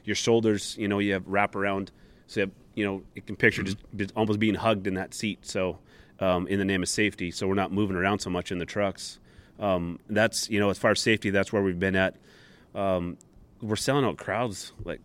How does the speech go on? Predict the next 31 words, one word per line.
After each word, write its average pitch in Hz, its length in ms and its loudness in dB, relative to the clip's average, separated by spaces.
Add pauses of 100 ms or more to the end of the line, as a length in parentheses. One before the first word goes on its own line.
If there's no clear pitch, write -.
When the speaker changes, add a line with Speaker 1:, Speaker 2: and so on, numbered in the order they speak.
(120)
Speaker 1:
shows 123 320 -2
like 95 120 -4
crazy 113 400 -2
now. 90 180 -4
It's, 90 400 -8
it's 98 220 -8
mind-blowing. 117 260 4
Speaker 2:
You're 107 180 8
going 208 120 8
overseas 190 520 4
now. 80 300 -2
Speaker 1:
Going 104 240 2
overseas, 120 580 4
um, 95 420 2 (140)
shows 107 300 0
over 107 140 2
in 107 60 4
Australia, 107 640 4 (420)
uh, 92 380 2
Japan, 107 640 0
China, 107 720 4
Brazil. 98 500 4
I 104 100 6
know 104 100 2
that's 98 240 4
all 107 160 4
in 101 80 4
the 95 80 2
list 101 240 0
for 101 160 -2
this 98 240 -2